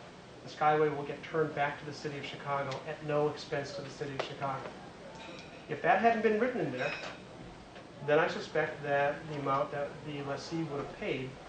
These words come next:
would have been much higher. For the same reason that the city of Chicago said, "You can only raise tolls fifty,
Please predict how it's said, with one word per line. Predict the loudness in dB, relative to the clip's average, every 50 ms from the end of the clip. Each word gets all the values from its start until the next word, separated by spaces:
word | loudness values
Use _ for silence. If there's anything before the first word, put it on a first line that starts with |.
| -8 -4
would | -2 -2
have | 0
been | 0 2 2
much | 2 2 0
higher. | 0 0 0 0 0 -2 -6 -10 -12 -12 -12 -12 -12 -12 -12 -8 -6 -6 -4 -2
For | -2 -2
the | -2
same | 4 8 10 12 12 12 10
reason | 8 6 6 6 4 4 2 0 -6 -6 0
that | 4 6 6 6 4
the | 2
city | 0 2 4 4
of | 4
Chicago | 2 2 4 4 6 6 6 4
said, | 2 2 2 2 2 0 -6 -6 -4
"You | -2 2
can | 6 8
only | 10 10 10 10 8
raise | 6 6 6 8 6 6 4 4
tolls | 6 8 8 8 6 6
fifty, | 2 0 0 0 -2